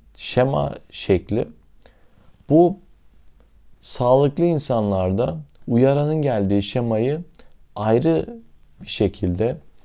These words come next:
uyarılmaya yol açıyordu ve tamamını etkilemiyordu. Şemaların tümünü etkilemiyordu. Harvey'e göre ise psikopatolojilerin devamlılıkları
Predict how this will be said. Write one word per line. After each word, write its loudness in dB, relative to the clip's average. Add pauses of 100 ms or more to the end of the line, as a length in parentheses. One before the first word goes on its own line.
(1000)
uyarılmaya 4
yol 2
açıyordu -4
ve 0 (380)
tamamını -2 (180)
etkilemiyordu. 0
Şemaların -2
tümünü -4
etkilemiyordu. -4 (220)
Harvey'e 0
göre 0
ise -4
psikopatolojilerin -2
devamlılıkları 0